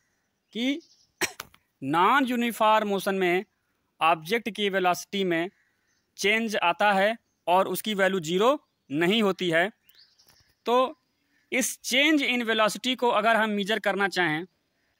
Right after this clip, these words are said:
एक टाइम इंटरवल के पैरामीटर में जा कर के, तो इसको हम लोग कहते हैं एक्सीलरेशन। तो acceleration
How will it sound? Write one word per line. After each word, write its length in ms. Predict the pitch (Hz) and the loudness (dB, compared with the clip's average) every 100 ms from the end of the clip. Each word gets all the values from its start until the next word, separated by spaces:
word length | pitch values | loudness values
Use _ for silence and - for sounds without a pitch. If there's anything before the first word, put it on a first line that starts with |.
| _ _ _ _ _ _ _ _ 185 | _ _ _ _ _ _ _ _ -4
एक 140 | 196 _ - | -4 _ 2
टाइम 340 | 196 240 262 | 4 4 2
इंटरवल 480 | 247 240 226 233 233 | 0 0 0 0 0
के 400 | 233 226 226 - _ - _ _ _ _ _ - | -2 -2 -2 -6 _ -20 _ _ _ _ _ 2
पैरामीटर 500 | 190 196 196 202 220 | 4 4 2 2 2
में 120 | 202 | 2
जा 120 | 170 | 2
कर 180 | 160 156 | 0 -2
के, 220 | 160 151 - _ _ _ _ _ | -4 -6 -8 _ _ _ _ _
तो 100 | - | -8
इसको 300 | 180 - 226 | -8 -2 0
हम 120 | 202 | 0
लोग 180 | 202 196 | 0 -2
कहते 280 | 180 175 202 | -2 0 0
हैं 220 | 185 233 - 156 | 0 -4 -8 -6
एक्सीलरेशन। 840 | 170 - 175 165 143 - 151 113 _ _ _ _ _ _ _ _ _ _ _ _ _ _ _ _ _ _ _ _ - | -6 -4 -2 0 -2 -2 -6 -6 _ _ _ _ _ _ _ _ _ _ _ _ _ _ _ _ _ _ _ _ -16
तो 80 | - | -6
acceleration 960 | 185 - - 233 226 226 - 277 240 | -6 -4 -4 -2 0 0 2 0 0